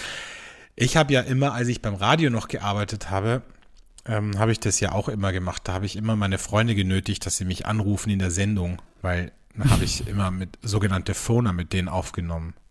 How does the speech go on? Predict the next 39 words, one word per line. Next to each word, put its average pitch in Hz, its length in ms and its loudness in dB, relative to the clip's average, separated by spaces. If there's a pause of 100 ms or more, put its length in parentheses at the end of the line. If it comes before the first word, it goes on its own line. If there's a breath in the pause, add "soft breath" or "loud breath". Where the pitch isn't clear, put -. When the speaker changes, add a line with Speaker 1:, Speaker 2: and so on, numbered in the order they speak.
Speaker 1:
Weißt 92 240 -6
du? 135 60 -4
Speaker 2:
Ehrlich? 127 640 6
Speaker 1:
Ja, 104 400 2
hab - 80 -18
ich 90 120 -12
immer 98 100 -2
gesagt, 98 320 -2
ruf 113 160 2
Speaker 2:
Warum? 147 140 4
Speaker 1:
an. 139 460 6 (280 soft breath)
Und 107 180 -2
dann 110 140 0
haben 107 220 0
die 104 80 -2
gesagt, 98 320 0
war 104 260 2
nicht 101 180 -2
schon 101 200 -2
wieder. 117 520 4 (360 loud breath)
Dann 92 120 -4
hab 101 60 0
ich 98 120 -6
immer, 110 180 -2
musste 117 280 0
ich - 120 -6
immer 117 180 0
in 113 80 2
meinem, 104 320 0
in 113 160 -4
meinem 104 160 2
Handy 123 480 2
schauen, 117 480 0
wen 110 140 2
ich 117 120 0
schon 110 380 -2
diese 110 320 -2
Woche 98 340 -2
hatte. 135 360 0